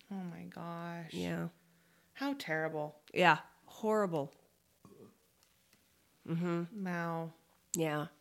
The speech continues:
Speaker 2: Just talk about horrific.
Speaker 1: Yeah.
Speaker 2: Mm-hmm.
Speaker 1: Oh, it's so sad there's people like that in the world.
Speaker 2: Yeah. Yeah. But there's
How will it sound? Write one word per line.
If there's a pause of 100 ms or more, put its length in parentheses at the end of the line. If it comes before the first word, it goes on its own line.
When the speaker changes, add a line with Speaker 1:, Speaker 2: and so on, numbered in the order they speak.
Speaker 2:
Just (240)
talk
about
horrific.
Speaker 1:
Yeah.
Speaker 2:
Mm-hmm.
Speaker 1:
Oh,
it's
so
sad
there's
people
like
that
in
the
world.
Speaker 2:
Yeah. (540)
Yeah. (840)
But
there's